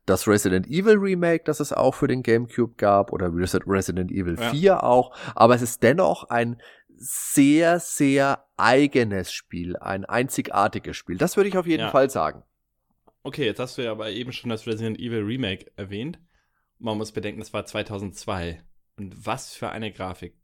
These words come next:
Speaker 2: Bam, oh. So realistisch, also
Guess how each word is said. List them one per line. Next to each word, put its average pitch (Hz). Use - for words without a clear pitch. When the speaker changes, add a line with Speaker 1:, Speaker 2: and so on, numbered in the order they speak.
Speaker 2:
Bam, 95
oh. 69
So 113
realistisch, 123
also 101